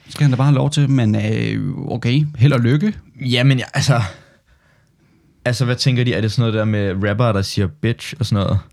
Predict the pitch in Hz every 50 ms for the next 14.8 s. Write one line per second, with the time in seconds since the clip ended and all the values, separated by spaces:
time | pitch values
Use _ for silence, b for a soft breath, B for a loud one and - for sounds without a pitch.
0 | - - - 104 - 104 98 113 98 98 101 101 107 107 113 117 110 - 113 101
1 | 113 104 113 110 107 107 104 107 107 110 123 127 117 - - - - - - -
2 | - - - - 113 110 104 - - - 208 156 127 127 117 117 113 110 - 113
3 | 110 110 113 - - 147 156 147 139 135 131 127 - - - 123 117 107 B B
4 | B B B B B B B - - 117 113 113 117 120 117 120 117 127 131 120
5 | - 135 123 - 120 117 117 113 - - 120 139 139 113 113 117 - 123 113 -
6 | 120 110 110 117 - - - - - - 120 117 - - - - - - - -
7 | - 110 - - 123 - - - 123 117 107 104 104 107 123 117 107 104 104 -
8 | - 120 117 113 113 117 147 151 - - 113 107 107 107 107 107 104 101 98 -
9 | _ _ _ - _ _ _ _ _ B B B B B B B - 135 143 131
10 | 117 107 - 165 143 - 123 110 120 - - - - _ _ - 139 135 - 135
11 | 151 151 - 165 151 151 151 147 - 170 151 - 156 160 151 156 143 139 143 135
12 | 151 147 123 151 156 151 156 147 147 135 139 139 135 - - 123 117 117 110 -
13 | - - 143 151 151 151 160 151 147 139 131 123 - - - 123 120 110 104 143
14 | 143 143 131 - 143 139 139 139 151 135 135 131 117 107 110 101